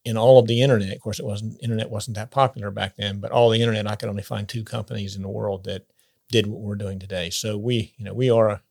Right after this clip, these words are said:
we are an innovator for sure. If I had to put all my cards on the table, I have to come clean and say it was her idea, not mine. So she wasn't my wife at the time. She was my girlfriend,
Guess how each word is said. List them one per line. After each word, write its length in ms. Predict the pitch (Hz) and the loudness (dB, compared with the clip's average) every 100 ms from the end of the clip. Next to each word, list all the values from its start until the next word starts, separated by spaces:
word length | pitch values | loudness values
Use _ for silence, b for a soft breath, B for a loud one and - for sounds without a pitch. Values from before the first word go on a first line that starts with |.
| - | -4
we 80 | |
are 100 | 120 | 0
an 60 | 107 | 0
innovator 420 | 104 98 - 101 - | -2 -8 -12 -14 -16
for 120 | 101 | -14
sure. 180 | - - | -14 -12
If 80 | 117 | 2
I 20 | |
had 120 | 143 | 4
to 60 | 135 | 4
put 120 | 135 | 4
all 80 | 131 | 6
my 120 | 113 | 4
cards 300 | 107 123 113 | 6 6 6
on 80 | 110 | 4
the 80 | 101 | 0
table, 300 | 107 104 104 | 0 0 0
I 80 | 101 | -4
have 120 | 107 | -10
to 60 | - | -8
come 180 | 104 | -8
clean 240 | 101 110 101 | -4 -4 -4
and 100 | 98 | -2
say 200 | 101 101 - | -4 -4 -12
it 80 | 113 | -14
was 100 | 117 | -2
her 180 | 120 101 | 0 2
idea, 360 | 95 92 95 | -2 -6 -6
not 200 | 92 92 | -4 -6
mine. 300 | 95 92 87 - _ b b b - | -6 -8 -10 -16 _ b b b -8
So 480 | - 120 113 107 - _ | 2 4 4 0 -6 _
she 240 | - - | -4 0
wasn't 420 | 127 127 135 127 131 | 4 8 8 6 0
my 160 | 117 | -4
wife 460 | 110 110 113 113 113 | -2 0 0 0 -6
at 80 | 107 | -10
the 80 | |
time. 400 | 101 110 107 107 | -8 -6 -4 -6
She 180 | 107 113 | -6 -6
was 140 | 107 104 | -6 -6
my 120 | 104 | -4
girlfriend, 680 | 104 139 143 139 135 131 | 2 4 4 4 4 2